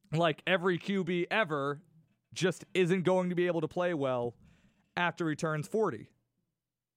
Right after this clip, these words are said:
And then maybe they're looking at it now and they're just going,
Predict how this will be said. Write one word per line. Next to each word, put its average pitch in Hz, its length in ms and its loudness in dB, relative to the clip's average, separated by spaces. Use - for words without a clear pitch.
And 160 120 0
then 185 200 0
maybe 170 240 2
they're 175 160 2
looking 180 340 0
at 180 160 2
it 160 100 -4
now 262 380 4
and 214 100 0
they're 202 80 4
just 180 240 -4
going, 185 360 0